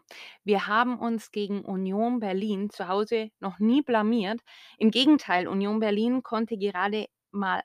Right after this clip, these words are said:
einmal einen einzigen Punkt aus der W W K Arena entführen.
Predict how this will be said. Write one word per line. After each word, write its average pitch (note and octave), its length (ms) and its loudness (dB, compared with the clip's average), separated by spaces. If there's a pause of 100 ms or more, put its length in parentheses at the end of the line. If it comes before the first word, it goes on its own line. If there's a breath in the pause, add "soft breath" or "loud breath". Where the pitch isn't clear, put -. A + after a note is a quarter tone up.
(120)
einmal B3 760 2
einen A#3+ 320 0
einzigen A#3+ 680 -4
Punkt C4 520 -4
aus A3+ 480 -2
der A3 160 -4
W A3 140 -2
W G#3+ 100 -2
K G#3+ 280 0
Arena G#3 460 -2
entführen. D#4+ 800 -4